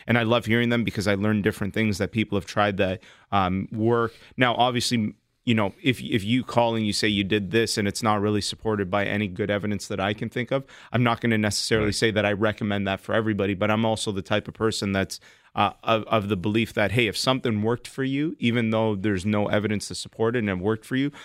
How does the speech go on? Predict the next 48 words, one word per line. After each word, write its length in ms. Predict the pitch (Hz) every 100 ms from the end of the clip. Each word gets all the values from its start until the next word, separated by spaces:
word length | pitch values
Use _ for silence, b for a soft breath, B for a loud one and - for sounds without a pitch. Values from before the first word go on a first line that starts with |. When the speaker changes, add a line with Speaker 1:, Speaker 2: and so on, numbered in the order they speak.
| B _
Speaker 1:
that's 220 | 120 110
great. 260 | - 120 107
We 140 | 120
just 300 | 120 123 113
can't 240 | 127 120 104
make 240 | 110 -
recommendations 800 | 107 104 110 98 107 104 101 -
to 100 | 120
the 140 | 104
general 320 | 92 101 95 85
public 360 | 95 90 87
Speaker 2:
Sure. 140 | - 165
Speaker 1:
about 140 | 90
that, 200 | - -
right? 200 | 95 107
Speaker 2:
Yep. 20 |
Speaker 1:
That's, 280 | - 104 - b b b
that's 260 | 117 -
kind 240 | - 123 107
of 60 |
the 80 | 107
way 140 | 107 110
these 260 | 101 101
things 300 | 113 98 90
work. 320 | 95 98 90
So, 400 | - 123 101 95 - B B B
um, 580 | 98 90 95 107 196 - _ _ _ _ _
you 80 | 139
know, 100 | 127
but 120 | 113 113
I, 200 | 117 123
I 40 |
do 240 | 113 127 123
love 220 | 120 104
hearing 240 | 117 117
the 80 | 104
different 340 | 107 - -
<laughs> 40 | 156
things 200 | 127 104
that 120 | 104
people 260 | 120 107 104
try, 180 | 113 107
and 80 |
people 240 | 104 113 101
come 160 | 110
up 180 | 104 101
with 180 | 113 -
their, 240 | 110 98